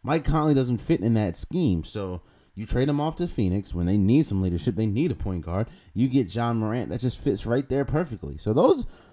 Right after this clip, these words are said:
those are the, those are the few winners to me. You know, New Orleans, of course, L A, Lakers, Memphis, and Phoenix. Now, with every winner, you have some losers.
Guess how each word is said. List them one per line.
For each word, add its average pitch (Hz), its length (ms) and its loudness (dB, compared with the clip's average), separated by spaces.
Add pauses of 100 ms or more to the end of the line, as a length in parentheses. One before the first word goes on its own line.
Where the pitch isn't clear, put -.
(160)
those 254 220 12
are 226 140 10
the, 160 160 10
those 180 320 8
are 180 120 10
the 147 100 4
few 147 240 4
winners 104 400 6
to 92 100 2
me. 87 220 2
You 104 160 2
know, 90 100 4
New 92 140 4
Orleans, 98 400 8
of 90 100 -4
course, 98 420 2 (120)
L 98 240 4
A, 95 280 2 (520)
Lakers, 90 560 -2 (500)
Memphis, 113 640 0
and 120 120 -8
Phoenix. - 540 -6 (640)
Now, 117 180 4
with 147 160 6
every 170 260 2
winner, 101 460 -4 (880)
you 101 80 -14
have 98 240 -6
some 139 260 -2
losers. - 640 -10